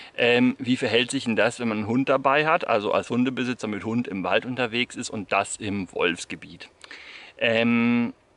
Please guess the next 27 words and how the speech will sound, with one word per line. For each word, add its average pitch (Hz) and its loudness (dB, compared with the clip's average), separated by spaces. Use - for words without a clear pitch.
und 147 2
dazu 135 0
muss 143 -2
man 135 2
jetzt 123 0
so 123 0
ein 120 0
paar 104 2
Sachen 104 -2
nennen, 117 4
bei 113 2
denen 110 0
wir 127 2
uns 98 -4
ziemlich 117 -4
sicher 110 -4
sein 98 -2
können, 98 -4
dass 90 -10
es - -16
sich 101 -12
um 98 -6
Fakten 123 -2
handelt. 127 2
Und - -6
alles 98 -6
Weitere 104 2